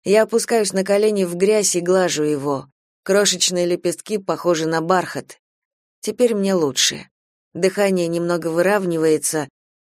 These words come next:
Я заставляю себя подняться и идти дальше, но снова и снова оглядываюсь через плечо,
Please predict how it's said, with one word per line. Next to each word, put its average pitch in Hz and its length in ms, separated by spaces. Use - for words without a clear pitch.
Я 196 180
заставляю 190 500
себя 180 300
подняться 185 560
и 160 180
идти 175 220
дальше, 175 540
но 143 260
снова 185 380
и 165 40
снова 185 380
оглядываюсь 156 600
через 151 300
плечо, 185 580